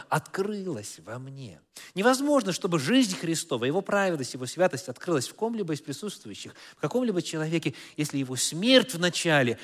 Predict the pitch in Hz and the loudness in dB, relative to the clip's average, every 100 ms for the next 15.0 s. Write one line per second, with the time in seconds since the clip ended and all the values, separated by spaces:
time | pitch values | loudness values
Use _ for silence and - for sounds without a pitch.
0 | - 120 - 147 185 185 139 135 143 143 | -6 -6 -2 4 4 4 0 -4 -4 -2
1 | 127 - 120 117 107 113 98 - - - | -4 -4 -8 -8 -8 -12 -16 -16 -20 -20
2 | _ _ - - - 190 - 233 202 156 | _ _ -20 -8 0 0 4 4 4 8
3 | 285 302 196 196 233 220 190 208 165 190 | 8 8 6 2 4 6 4 2 0 -2
4 | 196 202 208 220 170 - - - - - | 0 0 2 4 4 2 -4 -4 -12 -18
5 | 120 160 175 - - - - 147 151 151 | -2 4 4 4 -18 -16 -6 2 2 4
6 | 139 135 127 190 180 165 131 165 208 - | 2 2 0 -6 -2 -2 0 -4 -4 -8
7 | 135 - 190 - - 131 - 131 123 117 | -8 -8 -8 -8 -8 -10 -8 -10 -10 -12
8 | 123 - 139 131 - - 185 180 185 185 | -10 -6 -6 -6 -10 -2 0 2 2 4
9 | 196 - - 190 240 240 - 156 143 - | 2 2 0 0 0 0 -2 -6 -6 -4
10 | 123 110 - - 110 - 226 254 262 240 | -6 -6 -10 -14 -14 -4 2 4 4 0
11 | 247 233 165 160 120 95 80 _ _ _ | -6 -6 -4 -2 -4 -6 -16 _ _ _
12 | _ _ _ _ 147 - 135 151 127 117 | _ _ _ _ -8 -6 -4 -4 -4 -6
13 | - - - - - 113 - 123 - - | -8 -8 -12 -12 -12 -12 -4 -4 -4 -12
14 | 95 101 117 131 147 104 87 - 76 | -14 -12 -12 -12 -12 -14 -16 -20 -20